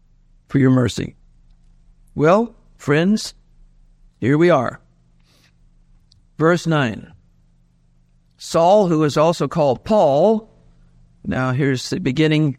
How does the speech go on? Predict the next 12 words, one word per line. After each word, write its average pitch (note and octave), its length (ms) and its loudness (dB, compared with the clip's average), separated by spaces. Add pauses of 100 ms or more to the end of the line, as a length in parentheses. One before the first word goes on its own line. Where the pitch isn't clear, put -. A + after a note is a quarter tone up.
(120)
you A#2+ 160 -4
see, D3 380 -2
of, - 240 -8
uh, C3+ 160 -4
his C#3 360 -4 (640)
taking F3 340 0
over E3+ 180 0
the D#3 100 0
leadership F#3 580 0 (720)
of B2 140 -4
this D3 200 -4
team. F#3 500 -2